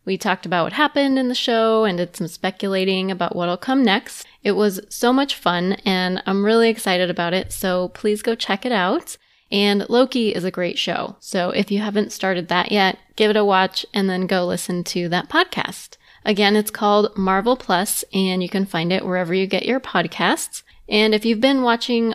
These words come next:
all of the Disney Plus shows, he's covered WandaVision and Falcon and Winter Soldier, so you can go back and check out those episodes too. So I had a lot of fun, had to tell you guys about it, so please go check it out.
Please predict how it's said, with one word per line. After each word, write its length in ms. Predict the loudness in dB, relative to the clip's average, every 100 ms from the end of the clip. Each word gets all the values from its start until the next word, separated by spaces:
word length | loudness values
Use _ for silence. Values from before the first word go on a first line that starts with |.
| 0
all 220 | 2 2
of 140 | 0
the 200 | 0 0
Disney 360 | 0 -2 -2 -4
Plus 340 | -4 -4 -4
shows, 540 | -4 -2 0 0 -2 -6
he's 180 | -8 -4
covered 460 | -4 -2 -2 -2
WandaVision 880 | 0 0 2 2 2 2 2 2 0 -6 -10 -2
and 340 | 0 0 0
Falcon 460 | 2 2 2 0 2
and 160 | 2
Winter 240 | 0 -2 -4
Soldier, 560 | -2 -2 0 0 0
so 380 | -2 -4 -4 -6 -10 -4
you 180 | -2 -2
can 80 |
go 140 | -2 0
back 240 | 0 -2 -2
and 160 | -2
check 240 | 0 -2 0
out 240 | -4 -2
those 240 | -2 -2 -2
episodes 600 | -4 -4 0 0 0 0
too. 360 | 4 4 2 -8 _
So 420 | -4 0 0 0 2
I 60 |
had 120 | 4 6
a 60 |
lot 160 | 6 2
of 80 | 2
fun, 360 | 2 4 2
had 260 | 0 -2 -2
to 80 | -2
tell 200 | 0 0
you 60 |
guys 240 | 2 0 0
about 300 | -2 0 0
it, 180 | -2
so 260 | -4 0 0
please 260 | -2 -8 -2
go 120 | -4
check 300 | -2 -8 -6
it 80 | -2
out. 480 | 0 -2 -4 -10